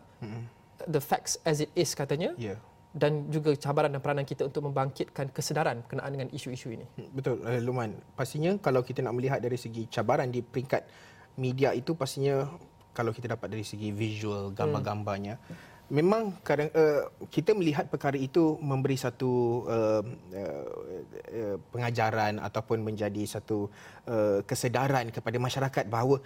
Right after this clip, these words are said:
Speaker 1: ya, isu bunuh diri ini bukan perkara main-main. Kesihatan mental bukan perkara main-main.
Speaker 2: Hmm.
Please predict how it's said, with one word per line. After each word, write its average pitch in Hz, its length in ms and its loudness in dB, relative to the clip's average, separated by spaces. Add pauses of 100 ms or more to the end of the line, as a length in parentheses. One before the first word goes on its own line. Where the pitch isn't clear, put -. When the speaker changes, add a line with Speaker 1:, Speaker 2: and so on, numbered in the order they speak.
(380)
Speaker 1:
ya, 123 320 6 (320)
isu 165 400 4
bunuh 143 320 0
diri 135 320 2
ini 175 320 0
bukan 135 400 0
perkara 131 240 0
main-main. 117 480 0
Kesihatan 156 560 0
mental 147 400 4
bukan 139 320 0
perkara 135 240 0
main-main. 131 560 2
Speaker 2:
Hmm. 160 40 -4